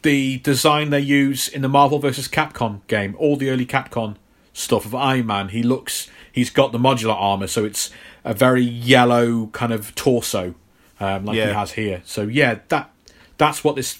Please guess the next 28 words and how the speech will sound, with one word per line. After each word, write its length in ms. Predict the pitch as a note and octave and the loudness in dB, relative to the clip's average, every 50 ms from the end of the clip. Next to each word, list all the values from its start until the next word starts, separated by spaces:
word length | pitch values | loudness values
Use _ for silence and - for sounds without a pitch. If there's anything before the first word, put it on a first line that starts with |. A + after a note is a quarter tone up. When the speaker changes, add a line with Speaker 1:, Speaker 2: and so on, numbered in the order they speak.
| A#2+ C#3+ | -16 -12
Speaker 1:
Mark 400 | C#3 C3 B2 C3 B2+ A#2+ A#2+ - | -10 -8 -4 0 0 0 -2 0
forty-two 460 | - B2+ B2 A2 A2+ - - A#2+ G#2+ | -2 -2 -2 -2 -4 -4 -4 -2 -2
is. 140 | G#2 G2 F#2 | -2 -4 -4
It's 140 | A#2 G#2+ - | -8 -12 -8
modular, 640 | - C3 B2+ B2+ C3 B2 A#2+ A#2 - A2 G2+ F#2+ F#2+ - - - - | -6 -4 -2 2 2 0 0 0 -2 -4 -4 -4 -6 -8 -20 -20 -4
and 100 | - B2 | 0 0
it's 140 | B2+ C#3+ - | 0 0 0
meant 300 | C#3+ D3+ E3+ F3 F3 D3 | 0 2 2 2 2 0
to 100 | - D#3 | -4 -4
be 260 | C3 B2+ C3+ C3 B2 A#2+ | 0 2 4 4 4 2
that 160 | B2 A#2+ - | 2 -2 -4
he 180 | - B2+ B2+ B2 | 0 -2 -2 -2
can 420 | - - A#2+ A2+ A2 G#2+ G#2+ G2+ _ _ _ _ _ _ _ - _ _ _ _ _ _ _ _ _ _ _ _ _ _ _ _ | -2 -4 -4 -2 -2 -6 -8 -10 _ _ _ _ _ _ _ -20 _ _ _ _ _ _ _ _ _ _ _ _ _ _ _ _
alter 380 | - F3+ D#3 C#3+ C#3+ - C3+ A#2+ | 2 4 4 4 2 2 2 2
it 160 | A#2+ A#2+ - | 2 2 0
for 100 | - A#2+ | -2 0
whatever 220 | A2+ A#2 A#2 A2 A2 | 2 2 2 0 -2
the 80 | A2 | -4
situation 500 | - - A2 - A#2 A2+ G#2+ G#2 - G2+ G2 | -10 -10 -8 -4 -2 -2 -2 -2 -4 -6 -6
is 120 | F#2+ F2+ | -6 -6
and 140 | G2 G2 F#2+ | -6 -8 -8
just 180 | - G#2 - | -6 -8 -8
kind 180 | - - G#2+ G2 | -6 -6 -6 -6
of, 120 | G2 - | -4 -4
like, 280 | G#2 F#2+ F#2+ - - - _ _ _ | -4 -6 -6 -8 -12 -20 _ _ _
chop 300 | - - - A2 - - | -12 -4 -4 -4 -4 -4
and 80 | G#2 | -8
change. 420 | F#2+ - G2 F#2+ F#2 F#2 - - | -6 -4 -4 -4 -6 -10 -14 -16